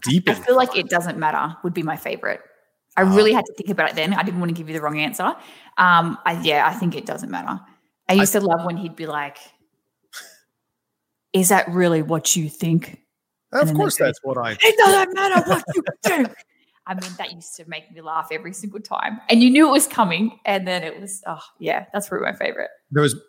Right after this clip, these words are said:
Speaker 1: I think it was one time he did it to, like, the police officers backstage.
Speaker 2: Oh, yeah.
Speaker 1: And I'm like, "No, he won't. He won't."
Speaker 2: <laughs>
Speaker 1: And then he did.
Speaker 2: He's so cool. Oh.
Speaker 1: I had The Rock yell, "It doesn't matter," at me.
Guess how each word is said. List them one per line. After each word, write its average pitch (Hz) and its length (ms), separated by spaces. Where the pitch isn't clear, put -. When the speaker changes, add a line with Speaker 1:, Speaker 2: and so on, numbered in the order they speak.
Speaker 1:
I 143 220
think 156 200
it 156 40
was 123 240
one 123 160
time 120 200
he 110 120
did 113 180
it - 120
to, - 80
like, 110 260
the 110 60
police 104 380
officers 123 480
backstage. 123 760
Speaker 2:
Oh, - 80
yeah. - 240
Speaker 1:
And 139 100
I'm 139 40
like, 135 160
"No, 180 140
he - 260
won't. 101 420
He 170 140
won't." 147 720
Speaker 2:
<laughs> - 40
Speaker 1:
And 90 60
then 90 80
he 98 80
did. 107 400
Speaker 2:
He's 247 180
so - 220
cool. 185 540
Oh. 196 340
Speaker 1:
I 165 120
had 180 200
The 180 100
Rock 160 380
yell, 143 360
"It 139 180
doesn't 135 320
matter," 120 340
at 85 140
me. 85 220